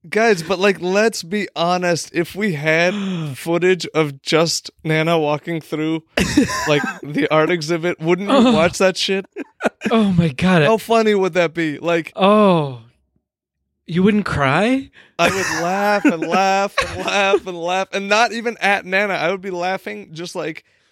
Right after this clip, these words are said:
Speaker 1: in, like, how funny is that? Like, she
Speaker 2: Yeah,
Speaker 1: really
Speaker 2: it's
Speaker 1: truly thinks these are,
Speaker 2: <laughs> it's
Speaker 1: like, the
Speaker 2: pretty
Speaker 1: positions
Speaker 2: funny.
Speaker 1: they've been put in are the ones that she really thinks they're in.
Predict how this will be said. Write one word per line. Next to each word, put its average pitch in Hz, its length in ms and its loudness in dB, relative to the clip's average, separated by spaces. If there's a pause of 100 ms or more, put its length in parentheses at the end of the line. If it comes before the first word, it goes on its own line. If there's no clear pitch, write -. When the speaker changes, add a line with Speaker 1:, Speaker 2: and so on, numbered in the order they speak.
(380)
Speaker 1:
in, 196 300 -2
like, 185 200 0
how 247 220 0
funny 381 460 0
is 240 320 2
that? 175 200 0
Like, 180 160 -2
she 131 220 2
Speaker 2:
Yeah, 131 240 4
Speaker 1:
really 160 180 0
Speaker 2:
it's 165 80 0
Speaker 1:
truly 214 300 -4
thinks 214 300 -4
these 240 240 -6
are, 240 100 4
Speaker 2:
<laughs> 226 80 -2
it's - 180 -18
Speaker 1:
like, 269 180 2
the - 100 -12
Speaker 2:
pretty 214 180 0
Speaker 1:
positions 233 500 0
Speaker 2:
funny. 233 120 4
Speaker 1:
they've 214 60 -6
been 220 180 -2
put - 260 -4
in 185 380 -2 (800)
are 220 140 4
the 226 120 4
ones 233 240 2
that 233 160 0
she 262 160 -2
really 240 480 0
thinks 330 360 -4
they're 233 260 0
in. 185 300 -4